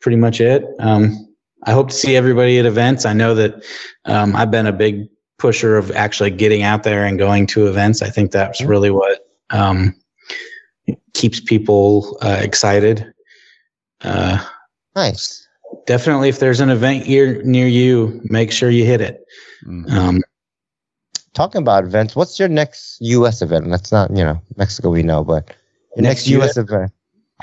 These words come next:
Speaker 1: Uh, I think it's gonna be Ken's out in Livermore, California. Ken
Speaker 2: Hmm.
Speaker 1: Marshall's.
Speaker 2: In February, right?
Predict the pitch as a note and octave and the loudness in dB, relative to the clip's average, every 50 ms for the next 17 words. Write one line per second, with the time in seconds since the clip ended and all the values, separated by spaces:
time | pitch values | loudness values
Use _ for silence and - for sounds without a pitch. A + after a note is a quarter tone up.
0 | - - - - - - _ - - - - - - - - A#2+ - A#3 G#3 - | -20 -20 -20 -20 -20 -10 _ -2 -2 0 0 -2 -4 -4 -4 -2 -2 -2 -2 -2
1 | - G#3 F3 D3 A2 - - - D#3 D#3+ E3 C#3 A2 G2+ G2 G2+ - - - - | -2 0 2 0 0 -2 -4 -2 0 0 2 0 0 -2 -4 -6 -8 -6 -2 0
2 | G#2 G#2+ G#2 - - - A2+ A2 G#2+ G#2+ G#2 G2+ G2+ G2+ G2+ A2 A2+ G#2+ B2 A#2+ | 0 0 0 -2 -4 -4 -2 0 2 2 2 2 4 4 4 4 2 2 2 2
3 | A#2 A2+ A2+ A2 - A#2 A2 A2+ G#2 - A2+ A#2 A2 F2+ G#2 - - _ _ _ | 4 2 2 0 0 0 0 0 0 2 2 2 2 0 -4 -8 -12 _ _ _
4 | _ - B2 A#2 A#2 A#2 A#2+ A#2 A2 G#2+ - - - - - - G#2+ A2 A2+ A2+ | _ -2 2 2 4 4 2 2 0 -4 -8 -8 -14 -16 -16 -16 -12 -8 -8 -8
5 | A2 - D3 C#3+ A2+ A2 G2+ F#2 F2 F2 F2+ G#2+ B2 B2+ | -2 -2 -4 -2 0 0 2 2 0 0 0 0 -2 -2